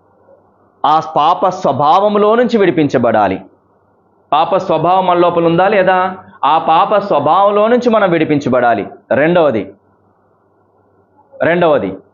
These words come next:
దుష్ట కాలములో నుంచి, అంటే, ఆ సాతాను యొక్క తంత్రములో నుంచి విడిపించబడాలి.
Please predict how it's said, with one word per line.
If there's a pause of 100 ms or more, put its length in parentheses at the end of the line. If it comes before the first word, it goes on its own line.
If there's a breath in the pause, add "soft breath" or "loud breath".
(600)
దుష్ట
కాలములో
నుంచి,
అంటే,
ఆ
సాతాను
యొక్క
తంత్రములో
నుంచి
విడిపించబడాలి.